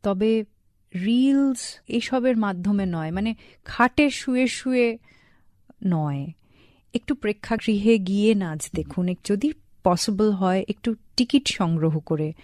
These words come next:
আপনারা যদি নাচ দেখেন, তাতে আমাদের, আমাদেরও ভীষণ উপকার হয়। আমাদের যে শিল্পটা নিয়ে আমরা চর্চা করছি, সেটা আমরা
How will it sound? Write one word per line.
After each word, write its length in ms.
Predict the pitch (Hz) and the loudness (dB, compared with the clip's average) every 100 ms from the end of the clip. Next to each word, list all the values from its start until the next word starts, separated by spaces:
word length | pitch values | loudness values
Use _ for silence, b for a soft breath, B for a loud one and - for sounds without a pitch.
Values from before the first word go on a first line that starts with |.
| b | b
আপনারা 340 | 160 - 165 160 | -6 -4 -4 -2
যদি 260 | 160 160 | -2 -2
নাচ 340 | 160 156 156 156 | -2 -2 -4 -2
দেখেন, 560 | 160 - - 151 156 | -2 -2 -4 -4 -4
তাতে 440 | - 180 - 214 214 | -4 -4 -2 -2 -2
আমাদের, 400 | 185 190 190 214 - _ | -2 -2 0 -2 -4 _
আমাদেরও 460 | 175 175 190 214 262 | -4 0 2 2 2
ভীষণ 400 | 220 214 226 226 | 0 -4 -2 -2
উপকার 440 | 214 208 208 208 | -2 -2 -2 0
হয়। 260 | 202 196 202 B B B | -2 -2 -4 B B B
আমাদের 440 | - 170 170 190 | -6 -4 -2 -4
যে 280 | 170 196 202 | -2 -2 0
শিল্পটা 600 | 196 - 180 - 185 196 | -2 -4 -4 -4 -2 0
নিয়ে 280 | 180 175 175 | 2 2 4
আমরা 280 | 180 175 180 | 2 2 -2
চর্চা 400 | - 156 - 175 | -2 -4 -4 -6
করছি, 500 | 170 165 - 185 185 b b | -6 -8 -10 -10 -12 b b
সেটা 580 | - - 165 180 180 180 b b b _ | -10 -6 -2 2 2 0 b b b _
আমরা 460 | - 170 165 160 | -2 -2 -2 -2